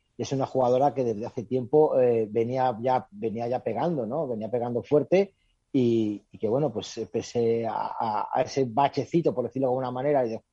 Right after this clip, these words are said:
de octavos de final que perdieron, el resto de los, de los torneos han llegado a semifinales. Eh, mala suerte que tuvieron con Alejandra y Gemma, pero bueno,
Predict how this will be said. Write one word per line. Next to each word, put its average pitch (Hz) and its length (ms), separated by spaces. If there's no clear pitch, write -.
de 127 80
octavos 135 400
de 127 120
final 135 320
que 131 100
perdieron, 151 560
el 127 180
resto 131 340
de 135 60
los, 127 340
de 127 260
los 127 460
torneos 131 540
han 123 100
llegado 127 300
a 120 40
semifinales. 160 840
Eh, 117 440
mala 139 420
suerte 143 380
que 117 80
tuvieron 127 260
con 120 140
Alejandra 131 520
y 127 80
Gemma, 156 320
pero 123 140
bueno, 131 300